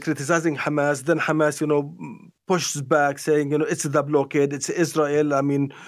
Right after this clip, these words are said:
we have nothing, we, we cannot do whatever we wanted to do."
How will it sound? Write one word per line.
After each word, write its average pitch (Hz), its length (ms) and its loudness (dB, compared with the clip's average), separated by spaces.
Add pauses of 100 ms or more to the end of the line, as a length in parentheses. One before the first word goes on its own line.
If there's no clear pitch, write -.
(140)
we 147 180 6
have 143 320 2
nothing, 147 640 -2
we, 151 220 4
we 156 160 2
cannot 147 320 0
do 147 320 4 (180)
whatever 151 460 2
we 175 180 4
wanted 214 440 2
to 151 100 2
do." 131 240 -4